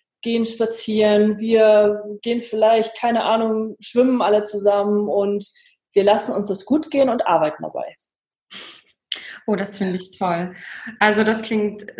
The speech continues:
Speaker 2: sehr klasse. Ich, ich denke, ich bin gerne dabei, <laughs> wenn ich da, ähm, in dem Zeitraum auch kann. Also klingt super klasse. Und, ähm, du planst es mit einer V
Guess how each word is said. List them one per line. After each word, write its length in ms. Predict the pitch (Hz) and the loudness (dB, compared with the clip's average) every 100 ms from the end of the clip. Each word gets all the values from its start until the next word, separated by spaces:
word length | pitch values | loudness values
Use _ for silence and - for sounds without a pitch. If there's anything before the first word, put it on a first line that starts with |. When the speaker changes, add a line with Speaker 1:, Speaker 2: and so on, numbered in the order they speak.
| 190 | -14
Speaker 2:
sehr 340 | 180 233 220 214 | -4 0 2 2
klasse. 720 | 240 226 - 190 208 220 - | 2 0 0 -2 0 -2 -2
Ich, 440 | 226 - - 185 247 | -2 -2 -4 -6 -4
ich 520 | 214 117 - 226 - | -4 -6 -8 -10 -2
denke, 280 | 226 277 294 | 0 0 -2
ich 200 | 285 - | -4 -2
bin 200 | 247 233 | 0 0
gerne 280 | 240 254 | -2 -2
dabei, 560 | 233 160 226 190 240 - - - - | -2 0 2 2 2 -2 -8 -14 -4
<laughs> 1120 | 339 320 339 - 339 - - - 453 370 311 - | -2 2 0 -2 -10 -10 -10 -8 -6 -4 -6 -2
wenn 160 | 226 | 0
ich 140 | 233 226 | 0 2
da, 320 | 214 208 202 | 2 4 2
ähm, 480 | 196 196 196 196 196 | 2 0 0 -2 -4
in 140 | 208 | -4
dem 160 | 202 196 | -4 -2
Zeitraum 400 | 208 202 196 185 | -2 -2 -4 -6
auch 180 | 190 - | -6 -6
kann. 300 | 196 175 175 | -4 -2 -2
Also 180 | 175 | -6
klingt 340 | 185 208 190 - | -6 -6 -6 -8
super 380 | - 208 190 180 | -12 -8 -6 -4
klasse. 540 | 185 180 180 180 214 - - - - | -4 -4 -4 -6 -8 -10 -16 -16 -2
Und, 320 | 226 240 226 | 2 2 2
ähm, 600 | 196 202 208 208 208 208 214 | 0 2 2 2 2 2 0
du 80 | |
planst 340 | 214 220 277 285 | 0 2 2 0
es 100 | 262 | -2
mit 140 | 247 | 0
einer 440 | - 220 214 208 214 | 2 4 2 0 -4
V 160 | 185 | -6